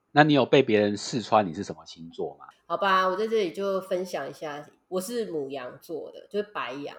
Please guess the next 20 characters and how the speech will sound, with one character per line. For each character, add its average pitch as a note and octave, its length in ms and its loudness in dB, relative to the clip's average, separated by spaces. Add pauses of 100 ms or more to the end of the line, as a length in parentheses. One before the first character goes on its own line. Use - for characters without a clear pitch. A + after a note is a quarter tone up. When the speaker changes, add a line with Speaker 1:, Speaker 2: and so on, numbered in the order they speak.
Speaker 2:
就 G#3+ 140 -6
是 C3+ 100 0
十 A#2 80 2
二 G#2 40 2
星 - 0 -
座。 - 0 -
Speaker 1:
牡 - 20 2
羊 A2 240 0
座。 B2 520 6
Speaker 2:
对， F#3+ 280 4
十 G3+ 200 -4
二 B3+ 80 4
星 A3+ 200 -6
座 A3 140 0
的 F3+ 100 -2
第 G3+ 240 -8
一 - 20 -8
个 E3+ 120 2
星 D#3+ 260 -8
座。 D#3 420 -6